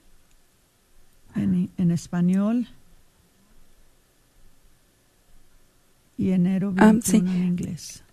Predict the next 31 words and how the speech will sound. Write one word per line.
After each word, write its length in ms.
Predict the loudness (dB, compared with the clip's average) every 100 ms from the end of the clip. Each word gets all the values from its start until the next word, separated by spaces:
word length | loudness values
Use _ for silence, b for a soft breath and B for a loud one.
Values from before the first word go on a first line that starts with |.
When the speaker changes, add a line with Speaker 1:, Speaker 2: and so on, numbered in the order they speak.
| -20
Speaker 1:
Ok. 260 | -12 -12 -8 -6 -6 -6 2
Speaker 2:
Am, 240 | 2 2 -6 _ -12 2
disculpe, 460 | 2 4 4 6
ese 100 | 6
es 120 | 6
el 200 | 6 4
Healing 380 | 4 4 6 6
Group. 240 | 6 4 2
Ese 160 | 4 4
es 120 | 6
el, 220 | 6 4 2
el 520 | 4 6 6 6 4 -2 -4
programa 600 | 4 6 8 8 6 4
de 160 | 4 2
grupo. 400 | 4 2 0 -8 B B B -8
Speaker 1:
Ok. 460 | -8 -4 -4 -4 -8 _ 2
Speaker 2:
Lo 160 | 4
que 140 | 6 6
viene. 320 | 6 6 4 -2 -10 _
El, 180 | -4 -2 4
el, 360 | 6 6 6 6
el 180 | 6
retiro 480 | 6 4 4 6 6
es 300 | 8 6 6
en 240 | 4 4 -2 _
junio, 580 | -2 2 6 8 6 6
en 100 | 6
español, 540 | 6 6 6 8 6
veintiuno 580 | 6 4 4 4 6 8
y 100 | 6
veintitrés. 840 | 6 4 4 0 2 2 2 -4